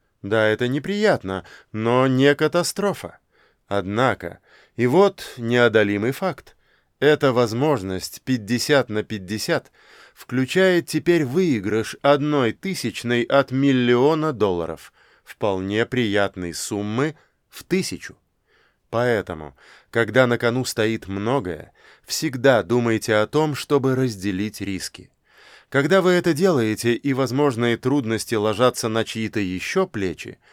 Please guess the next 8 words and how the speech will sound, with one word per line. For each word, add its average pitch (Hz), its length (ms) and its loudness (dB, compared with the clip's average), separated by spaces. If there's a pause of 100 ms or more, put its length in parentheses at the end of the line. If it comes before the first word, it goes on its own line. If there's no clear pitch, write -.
(400)
вы 165 360 0
уменьшаете 170 1040 2
взрывоопасность 123 1300 -2
ситуации. - 840 -6 (540)
Разделяя 110 840 0 (340)
или 151 400 2
распределяя 147 920 0
риски, 107 480 -6